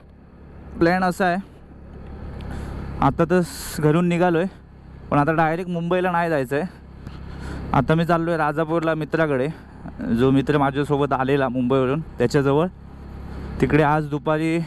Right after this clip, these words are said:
जेवणार वगैरे, कारण त्याच्या गावी मी अजून गेलोच नाही एवढी वर्षात, पहिल्यांदाच चाललो आहे.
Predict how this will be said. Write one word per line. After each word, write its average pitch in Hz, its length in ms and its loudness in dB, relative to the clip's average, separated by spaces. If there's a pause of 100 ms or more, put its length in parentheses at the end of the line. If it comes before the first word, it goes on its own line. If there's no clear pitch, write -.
(140)
जेवणार 147 340 4
वगैरे, 147 340 0 (1300)
कारण 139 240 4
त्याच्या 147 200 2
गावी 147 240 2
मी 160 120 -4
अजून 160 240 -2
गेलोच 151 360 2
नाही 135 160 4
एवढी 131 200 2
वर्षात, 127 320 0 (760)
पहिल्यांदाच 151 400 4
चाललो 123 280 0
आहे. 104 140 -4